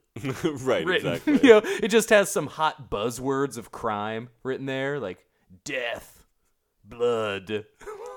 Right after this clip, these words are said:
Speaker 2: <laughs> Who's that dude? <laughs> Who's doing all this? <laughs>
Speaker 1: That's great.
Speaker 2: When, uh, one time I was driving down to, uh, Southern California on I five.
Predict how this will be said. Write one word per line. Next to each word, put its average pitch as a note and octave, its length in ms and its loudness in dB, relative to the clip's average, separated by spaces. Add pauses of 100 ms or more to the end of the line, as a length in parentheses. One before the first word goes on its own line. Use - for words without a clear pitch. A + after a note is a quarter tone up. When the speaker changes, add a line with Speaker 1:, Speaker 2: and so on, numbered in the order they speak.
(140)
Speaker 2:
<laughs> F4 880 -4
Who's B3+ 180 -6
that G#3+ 240 0
dude? - 440 -6 (220)
<laughs> - 200 -20
Who's B3 260 -6
doing F#3 340 -8
all G#2 160 -4
this? F#2 440 -16 (760)
<laughs> F4 800 -12
Speaker 1:
That's F2+ 160 -14
great. - 300 -16 (1300)
Speaker 2:
When, D#3 200 -2
uh, D3+ 260 -2 (360)
one C3 160 -6
time C#3 240 0
I B2+ 60 2
was A#2 180 -4
driving A2 420 -4
down G#2+ 380 -6
to, G#2+ 340 -10
uh, F2 220 -10 (340)
Southern G2 440 -8
California F#2 760 -12 (800)
on G2 140 -16
I C2 200 -14
five. - 440 -18